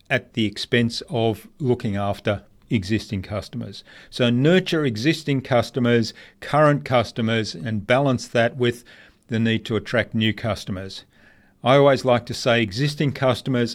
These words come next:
are first and best. And of course, focus on customer retention.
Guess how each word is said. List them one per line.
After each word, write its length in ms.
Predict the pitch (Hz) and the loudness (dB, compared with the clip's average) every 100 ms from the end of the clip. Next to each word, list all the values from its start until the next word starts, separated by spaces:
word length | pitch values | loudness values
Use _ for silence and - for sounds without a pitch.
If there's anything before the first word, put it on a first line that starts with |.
| - | -6
are 180 | 120 107 | -6 -4
first 540 | - 143 151 147 - _ | 0 4 6 4 -2 _
and 320 | 135 117 110 | -2 -2 0
best. 420 | 92 104 - - - _ _ _ _ _ _ - | 0 0 -2 -12 -16 _ _ _ _ _ _ -2
And 180 | 135 170 | 2 2
of 140 | - | 0
course, 320 | - 123 113 | 2 2 0
focus 640 | - - - 139 165 151 - | -6 -6 0 0 0 -4 0
on 340 | 117 127 127 - _ _ | 2 2 -2 -10 _ _
customer 560 | - 123 107 - 113 110 | -4 -2 -2 -2 0 0
retention. 800 | 110 107 - 131 127 - 101 | 0 -4 -2 -2 0 -2 -4